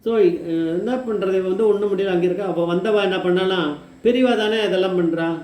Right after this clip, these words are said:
அது எனக்கு அப்படிதான் புத்தி தோணும். அவ அதை இன்டர்வியூல சொல்லலைன்னாலும் நான் சொல்லிடுவேன். ஏன்னா பெரியவாளத்தை மிஞ்சினது ஒண்ணுமே கிடையாது அந்த உலகத்துல.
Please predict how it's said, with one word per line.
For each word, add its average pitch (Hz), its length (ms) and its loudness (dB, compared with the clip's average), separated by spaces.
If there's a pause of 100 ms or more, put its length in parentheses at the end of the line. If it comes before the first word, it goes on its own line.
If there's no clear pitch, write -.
(200)
அது 151 180 0
எனக்கு 180 400 -2
அப்படிதான் 170 320 0
புத்தி 170 200 0
தோணும். 160 360 0
அவ 143 140 -4
அதை 156 180 0
இன்டர்வியூல 190 340 0
சொல்லலைன்னாலும் 165 840 -2 (440)
நான் 156 260 -2
சொல்லிடுவேன். 175 540 2 (160)
ஏன்னா 170 300 2
பெரியவாளத்தை 180 600 2
மிஞ்சினது 190 480 0
ஒண்ணுமே 175 320 0
கிடையாது 156 300 -2
அந்த 131 220 -4
உலகத்துல. 151 300 -4